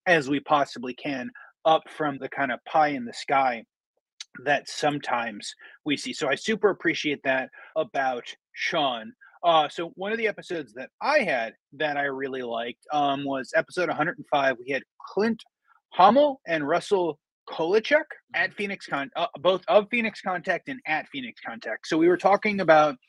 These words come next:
Speaker 1: I think it was data-driven sustainability and energy monitoring applications. And so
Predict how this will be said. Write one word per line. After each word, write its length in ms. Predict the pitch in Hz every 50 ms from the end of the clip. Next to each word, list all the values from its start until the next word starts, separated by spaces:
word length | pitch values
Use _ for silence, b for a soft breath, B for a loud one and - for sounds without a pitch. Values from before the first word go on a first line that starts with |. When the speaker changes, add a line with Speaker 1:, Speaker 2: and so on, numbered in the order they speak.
| _ _ _ - _ B B B B B
Speaker 1:
I 40 | -
think 160 | - 233 254
it 60 | 262 277
was 140 | 214 -
data-driven 500 | - 160 165 170 180 151 156 170 165 170
sustainability 880 | 156 - - - - 165 156 147 135 113 135 131 127 131 123 123 120 - _ _ _ -
and 300 | 170 156 143 135 135 131 - _ -
energy 400 | 170 175 180 170 147 139 160 160
monitoring 800 | 147 131 127 127 131 135 139 143 139 131 - 139 131 123 127 127 -
applications. 880 | 147 143 135 - 127 120 - - 131 120 110 - - - _ _ - 151
And 160 | 160 156 143
so 460 | - - 165 156 147 139 135 131 120